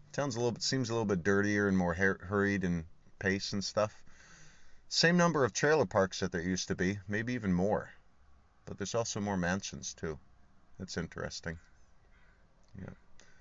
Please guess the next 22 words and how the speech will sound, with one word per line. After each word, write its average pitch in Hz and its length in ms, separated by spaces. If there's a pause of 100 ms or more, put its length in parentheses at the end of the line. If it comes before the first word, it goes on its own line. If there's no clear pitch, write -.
(140)
Seem 98 220
to 92 80
notice 92 360
more, 90 520 (1400)
you 123 100
know, 98 220 (240)
kinda 104 240
drifters, 104 720 (560)
or 92 120
just 98 340
kinda 107 240
people 107 320
that 101 200 (220)
there's, 95 400
there's 98 240
no 95 160
role 90 260
for 82 280
them. 85 240 (560)
They, 80 100
there's - 300
no, 87 120